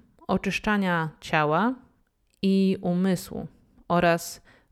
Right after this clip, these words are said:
wejścia totalnie w siebie. Człowiek pozbywa się wówczas wszelkich śmieci, a energię skupia na byciu w tu i teraz. Odbiera wyraźnie przekaz i ma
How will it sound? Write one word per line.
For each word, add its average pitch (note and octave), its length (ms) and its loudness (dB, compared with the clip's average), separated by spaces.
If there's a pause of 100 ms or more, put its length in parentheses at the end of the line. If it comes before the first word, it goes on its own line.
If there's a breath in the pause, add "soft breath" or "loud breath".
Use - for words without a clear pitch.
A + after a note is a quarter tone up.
wejścia F#3+ 760 0
totalnie D#3+ 960 -2
w - 60 -16
siebie. - 420 -6 (420 soft breath)
Człowiek C4 500 2 (220)
pozbywa G3 420 2
się E3+ 140 -4
wówczas E3 400 -6
wszelkich - 480 -4
śmieci, - 560 -10 (280)
a F3 300 2
energię F#3 640 -2
skupia G3+ 560 -4
na E3 140 -2
byciu D#3+ 520 -4 (400 soft breath)
w - 160 -20
tu E3+ 380 -2 (420)
i E3+ 380 -4 (240)
teraz. - 520 -4 (600 soft breath)
Odbiera G3+ 680 4
wyraźnie E3+ 500 0
przekaz - 800 -2
i F3+ 100 -2
ma F3 140 0